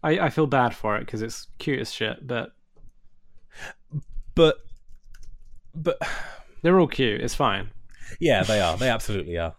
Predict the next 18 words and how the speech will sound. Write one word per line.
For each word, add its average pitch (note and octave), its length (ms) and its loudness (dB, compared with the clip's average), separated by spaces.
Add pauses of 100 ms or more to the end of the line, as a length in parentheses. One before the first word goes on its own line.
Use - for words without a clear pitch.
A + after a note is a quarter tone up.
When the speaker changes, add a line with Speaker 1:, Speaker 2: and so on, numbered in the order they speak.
Speaker 2:
I A#2+ 100 2
just, C3+ 200 2 (200)
Fairy, B2 460 4
Fairy, A#2+ 520 2
I A2 120 -2
wanna G2 220 0
hug F#2 200 -4
the F#2 80 -2
least. F2+ 160 -2
Also, G#3 260 2
Fairy C4+ 260 2
doesn't G#3+ 200 0
really C#3 140 0
get A#2+ 160 0
characterized C#3 720 0
at A#2+ 220 -4
all. A#2+ 280 -2 (720)
Speaker 1:
No. F3 560 6